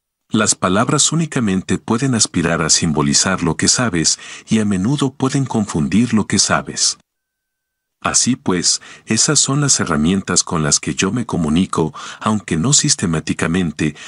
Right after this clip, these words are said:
pues ni todos los sentimientos, ni todos los pensamientos,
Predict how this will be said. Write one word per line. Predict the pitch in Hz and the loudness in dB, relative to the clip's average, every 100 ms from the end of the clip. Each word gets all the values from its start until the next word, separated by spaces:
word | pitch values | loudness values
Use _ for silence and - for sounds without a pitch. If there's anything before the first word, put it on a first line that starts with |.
| - _ | -20 _
pues | 107 98 - | 0 2 2
ni | 85 | 0
todos | - 131 147 143 | 0 -2 0 0
los | 131 | 2
sentimientos, | - 90 76 76 90 92 - 78 - - - - | 2 0 -2 2 2 0 0 0 0 -4 -20 -2
ni | 101 87 | 0 0
todos | - 113 131 123 | 0 0 0 0
los | 104 - | 0 0
pensamientos, | 87 78 78 78 107 98 87 80 | 0 0 0 0 0 0 0 0